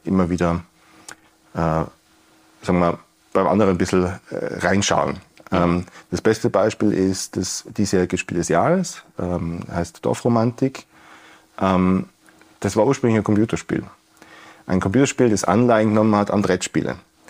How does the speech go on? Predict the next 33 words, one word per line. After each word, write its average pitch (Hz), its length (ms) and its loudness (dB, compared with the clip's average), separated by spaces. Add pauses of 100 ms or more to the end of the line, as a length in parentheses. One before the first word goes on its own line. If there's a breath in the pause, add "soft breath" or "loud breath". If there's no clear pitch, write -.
(440 loud breath)
Ähm, 87 480 2
von 87 280 0
einem 87 160 0
kleinen 92 320 0
Indie-Entwickler 117 640 2
in 87 80 0
Berlin. 113 400 2
Und, 101 420 0 (100)
ähm, 95 360 2 (200)
äh, 92 220 -2
das - 160 -12
ist 104 100 -2
jetzt 117 260 0
dann 107 120 0
wieder 107 360 2 (300)
vom 131 300 2
Computerspiel, 113 760 2 (100)
ähm, 92 340 0 (220)
umgesetzt 120 400 0
worden 101 220 2
als - 160 0
Brettspiel. - 400 0
Das - 100 -6
heißt, - 180 -2
ein - 80 -2
Brettspiel - 380 0
hat 92 140 0
ein 87 60 -4
Computerspiel, 123 640 0
ähm, 104 340 2
äh, 95 800 -2
inspiriert 107 540 2
und 90 360 -2